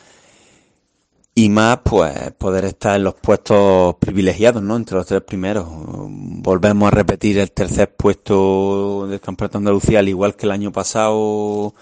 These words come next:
pude lograr en, en el Portil. Este año el campeonato de Andalucía se ha celebrado en Moguer, en Huelva también.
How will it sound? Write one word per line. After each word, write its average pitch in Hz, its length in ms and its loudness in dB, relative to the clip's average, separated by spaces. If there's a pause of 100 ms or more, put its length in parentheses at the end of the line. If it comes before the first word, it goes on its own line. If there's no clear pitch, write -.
(400)
pude 101 840 0
lograr 101 380 -2
en, 98 420 -4
en 104 120 0
el 104 120 4
Portil. 127 640 -2 (720)
Este - 220 -12
año 90 160 -4
el 87 60 -8
campeonato 90 360 -4
de 92 60 0
Andalucía 92 480 0
se 92 140 -4
ha 90 60 0
celebrado 92 480 -4
en 92 80 -4
Moguer, 95 320 2
en 92 160 -2
Huelva 98 260 4
también. 104 460 -4